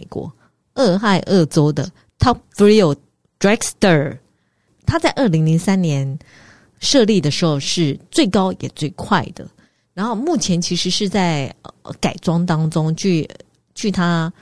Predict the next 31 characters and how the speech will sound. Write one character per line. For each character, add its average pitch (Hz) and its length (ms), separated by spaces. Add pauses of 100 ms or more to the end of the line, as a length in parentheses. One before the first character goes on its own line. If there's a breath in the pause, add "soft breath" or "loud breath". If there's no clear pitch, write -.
(380 soft breath)
官 180 180
网 156 200
里 139 60
面 147 160
讲， 139 140
它 156 120
是 170 100
二 196 120
零 160 180
二 165 60
四 - 140
年 135 140
会 147 140
再 135 300 (300)
开 147 180
幕， 147 200 (420 loud breath)
但 254 220
它， 220 260 (520)
它 285 140
的 233 80
时 - 300
速 220 320
呢 143 280 (440)
是 170 420 (500)
一 262 120
百 156 400
九 - 180
十 - 180
三 147 280
公 156 300
里， 139 120